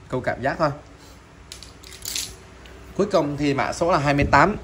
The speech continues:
Hai tám thì con cần ba khúc của hãng Olympic này, con ngầm lan xe.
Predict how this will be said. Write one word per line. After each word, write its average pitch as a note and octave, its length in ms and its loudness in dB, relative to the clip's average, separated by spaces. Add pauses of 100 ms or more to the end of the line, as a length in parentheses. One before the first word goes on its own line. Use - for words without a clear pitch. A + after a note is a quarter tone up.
(140)
Hai C#3 120 2
tám C#3+ 240 4
thì D3+ 140 0
con C#3 140 4
cần A#2 180 -2
ba C3 100 4
khúc D#3 300 -2
của D3 80 -2
hãng B2+ 200 -2
Olympic B2+ 340 0
này, C3 120 2 (360)
con C3 160 -2
ngầm B2+ 140 2
lan B2+ 160 4
xe. D3 260 6